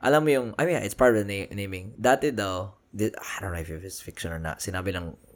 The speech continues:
ma-, ano, teacher namin sa high school. Like, it had to go through Q A,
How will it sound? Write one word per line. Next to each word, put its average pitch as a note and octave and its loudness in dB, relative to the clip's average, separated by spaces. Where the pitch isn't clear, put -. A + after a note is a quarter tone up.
ma-, D#2 -8
ano, C#2+ -6
teacher E2+ -6
namin D#2+ -4
sa D#2 -2
high D#2 -8
school. - -10
Like, G#2+ 2
it A2 2
had A2+ 4
to A#2 2
go G#2 4
through G2 -2
Q G#2+ 2
A, F#2+ 0